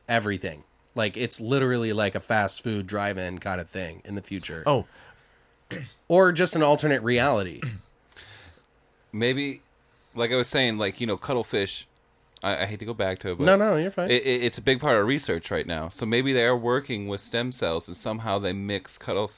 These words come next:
Speaker 3: cuttlefish D N A in with the stem cells.
Speaker 1: But do you know how cuttlefish actually, actually actively works with that? Because otherwise,
Speaker 3: Well,
Speaker 1: we're shooting
Speaker 3: cuttlefish
Speaker 1: in the
Speaker 3: can
Speaker 1: dark.
Speaker 3: change their,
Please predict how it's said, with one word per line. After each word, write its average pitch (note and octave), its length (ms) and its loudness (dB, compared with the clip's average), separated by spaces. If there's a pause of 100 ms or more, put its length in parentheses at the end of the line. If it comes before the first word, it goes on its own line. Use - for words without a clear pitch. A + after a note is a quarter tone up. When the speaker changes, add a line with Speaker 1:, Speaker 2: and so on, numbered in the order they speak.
(140)
Speaker 3:
cuttlefish A2 500 -2
D F2+ 160 -4
N F2+ 100 -2
A F2 300 -4
in G#2 200 -2
with F#2+ 140 -4
the - 60 -14
stem G2+ 320 -4
cells. - 200 0
Speaker 1:
But D3+ 100 2
do D#3 80 2
you D3+ 140 4
know D3+ 160 4
how C3+ 200 2
cuttlefish B2 520 0
actually, A2+ 400 -2
actually A2 600 -2
actively A2 680 0
works G#2+ 640 -2
with G#2+ 240 -4
that? F2 260 -12
Because G#2+ 300 -6
otherwise, G#2 500 0 (140)
Speaker 3:
Well, E3 240 6 (200)
Speaker 1:
we're E3+ 120 6
shooting D#3+ 280 8
Speaker 3:
cuttlefish B2 40 2
Speaker 1:
in A#2+ 140 4
the G#2 60 2
Speaker 3:
can C3 100 6
Speaker 1:
dark. G2 240 2
Speaker 3:
change C3 420 2
their, G#2 400 2